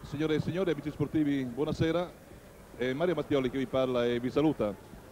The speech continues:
Sono immagini che vi giungono dal Palasport di Casabatore. Siamo alle vicinanze, alle porte soprattutto di Napoli. Sul ring fra qualche istante vedremo e si contenderanno il titolo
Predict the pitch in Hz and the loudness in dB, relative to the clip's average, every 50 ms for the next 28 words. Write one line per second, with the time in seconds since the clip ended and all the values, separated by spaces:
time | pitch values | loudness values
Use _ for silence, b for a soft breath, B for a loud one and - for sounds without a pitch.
0 | - - - - 151 147 147 147 151 135 143 147 151 156 170 175 170 170 196 180 | -18 -12 0 2 4 4 4 4 2 2 0 0 0 0 -2 -2 -2 -2 -2 -2
1 | 147 131 131 127 123 120 143 151 151 139 135 131 131 123 - 131 127 127 123 123 | -2 0 0 0 0 2 2 2 2 2 0 -2 -2 -2 -2 -2 0 0 0 -2
2 | 123 127 123 120 117 117 - 160 165 165 127 - - 151 151 160 156 - - 131 | -2 -2 0 -2 -2 -2 0 0 0 0 0 0 0 2 2 2 0 -2 -6 -6
3 | 120 123 123 117 - 147 139 143 135 135 127 - 156 131 110 120 - 123 120 117 | -4 -4 -4 -4 -2 -2 0 0 0 -2 0 0 0 0 -2 -2 -2 -2 -2 -2
4 | 117 117 117 110 113 113 113 113 117 117 113 107 101 135 131 - 143 131 135 135 | -2 -4 -4 -4 -4 -4 -4 -4 -4 -4 -4 -4 -6 -6 -6 -4 -4 -4 -2 -2
5 | 139 135 - 113 107 110 - 156 151 143 123 - - 107 104 98 - 120 110 - | -4 -4 -4 -4 -4 -2 0 0 0 0 0 -2 -6 -6 -4 -4 -4 -6 -4 -4
6 | 139 - 123 110 117 117 113 113 110 123 143 147 135 147 151 165 180 - - - | -4 -4 -4 -2 -2 0 0 0 0 2 0 2 2 2 0 0 -2 -4 -8 -18
7 | - - - - - - - - - - 147 147 139 147 156 170 180 185 165 175 | -20 -20 -20 -20 -20 -18 -16 -8 -2 0 2 2 4 4 2 2 0 0 -2 -4
8 | 151 - 123 113 131 123 - 131 123 - 151 143 151 151 151 151 120 117 110 123 | -2 -2 -2 -2 -2 -4 -4 -6 -6 -4 -4 -4 -4 -2 -2 -2 -2 -2 -2 0
9 | 127 131 135 135 151 160 151 113 104 104 - - 123 113 113 110 131 120 123 127 | 0 0 0 0 -2 -2 -2 -4 -6 -6 -6 -6 -6 -6 -6 -4 -2 -2 0 0
10 | 139 135 127 120 110 - - 151 151 147 139 131 127 123 117 | 0 0 0 -2 -4 -2 -2 -2 0 2 2 2 4 2 0